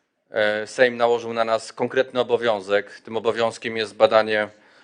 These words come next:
stanu faktycznego związanego z aferą wizową.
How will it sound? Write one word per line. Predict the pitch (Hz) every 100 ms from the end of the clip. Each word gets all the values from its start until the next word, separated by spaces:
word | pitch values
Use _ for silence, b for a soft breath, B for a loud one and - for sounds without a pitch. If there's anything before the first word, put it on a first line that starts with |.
| _
stanu | - 131 127
faktycznego | 127 123 123 - 117 117 117
związanego | 113 110 110 110 107 104
z |
aferą | 104 113 107 101
wizową. | 104 104 92 92